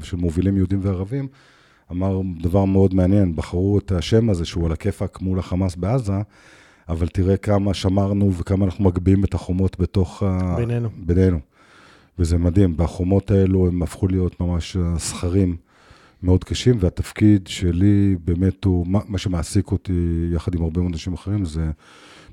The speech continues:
Speaker 1: פירוק של המרחב הזה ויצירה, איחוי של ה-, של השברים האלה שנוצרים, ואני, בימים האלה אני רץ בשטח בתהליכים מאוד, אה, כואבים. אני אופטימי.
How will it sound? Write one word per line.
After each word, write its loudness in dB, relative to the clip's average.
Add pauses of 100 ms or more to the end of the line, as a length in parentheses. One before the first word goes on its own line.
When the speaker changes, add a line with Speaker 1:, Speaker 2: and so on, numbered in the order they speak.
Speaker 1:
פירוק 10
של -2
המרחב -2
הזה -2 (200)
ויצירה, -2
איחוי 6 (560)
של -4
ה-, -4
של -6
השברים 0
האלה 2
שנוצרים, -2
ואני, 0
בימים 2
האלה 2
אני 0
רץ -2
בשטח -4
בתהליכים -6 (760)
מאוד, 6
אה, 2
כואבים. 2
אני 6
אופטימי. 6